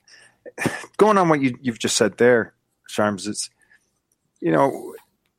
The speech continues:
at times, and we keep saying "at times" with Man United, right? And to be the best in the, the top teams in the country and in Europe, it has to be all the time. All the time. And they're not consistent. And we keep talking about Man United, how big they are and massive they are. But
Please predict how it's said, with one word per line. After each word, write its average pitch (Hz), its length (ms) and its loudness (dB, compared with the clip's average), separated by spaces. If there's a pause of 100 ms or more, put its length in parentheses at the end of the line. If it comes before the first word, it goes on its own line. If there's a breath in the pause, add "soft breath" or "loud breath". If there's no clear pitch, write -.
(180)
at - 300 -2
times, 117 760 0
and 127 120 0
we 131 60 0
keep - 240 -2
saying 139 380 0
"at 120 200 -2
times" 110 380 -2
with 95 120 -8
Man 95 200 -4
United, 80 360 -6 (300)
right? 104 220 -2 (520)
And 139 140 -2
to 147 100 -2
be 202 120 -2
the 202 100 2
best 110 300 0
in 98 240 -8 (180)
the, 98 180 -14
the - 100 -10 (160)
top - 320 0
teams 123 300 -2
in 101 80 -2
the 95 60 -2
country 104 500 -4
and 98 120 -6
in 101 160 -4
Europe, 117 340 2 (640 soft breath)
it 143 100 4
has - 440 0
to 131 60 -6
be 113 180 -4 (120)
all 160 180 4
the 143 80 2
time. 85 260 -4 (1300)
All 170 160 4
the 170 60 0
time. 82 280 -6
And 127 140 -2
they're 156 80 2
not 185 180 0
consistent. 170 540 -4
And 135 80 -6
we 143 80 0
keep - 200 -2
talking 156 300 2
about 123 160 2
Man 127 180 0
United, 123 300 0
how 117 120 2
big 123 280 0
they 135 80 2
are 131 140 4
and 110 100 -6
massive 123 340 -4
they 120 120 -2
are. 127 120 2
But - 160 -2